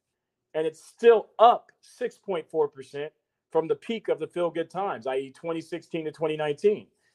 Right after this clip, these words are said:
And then when looking at unemployment in this, in the tech sector, you know, while it's risen to three point four percent, it rose to three point four percent in March, you know, um,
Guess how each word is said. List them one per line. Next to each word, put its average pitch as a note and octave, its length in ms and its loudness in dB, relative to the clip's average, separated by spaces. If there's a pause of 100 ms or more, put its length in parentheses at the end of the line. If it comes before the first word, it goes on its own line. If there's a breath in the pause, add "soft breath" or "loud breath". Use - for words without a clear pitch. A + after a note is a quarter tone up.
(240)
And D3+ 80 -2
then G3+ 120 8
when G3 100 6
looking G3+ 280 6
at D#3+ 200 -4
unemployment D3 720 -4 (560)
in D3+ 100 -2
this, D3 240 -2
in C#3+ 140 0
the C3 80 -8
tech C#3+ 260 -4
sector, C#3+ 480 -6 (480)
you D3+ 80 -2
know, D3+ 80 6
while F3+ 240 4
it's - 160 -8
risen G#3 300 6
to D#3+ 80 -8
three F3+ 180 -4
point F3 280 -8
four E3 180 -4
percent, E3 560 -2
it C3+ 80 -6
rose D#3+ 220 6
to C#3 60 -20
three E3 120 -8
point D#3+ 220 -2
four E3 100 2
percent C#3+ 280 -8
in C3+ 60 -16
March, E3+ 440 2 (500)
you D#3 100 0
know, D3 460 0
um, C#3+ 360 0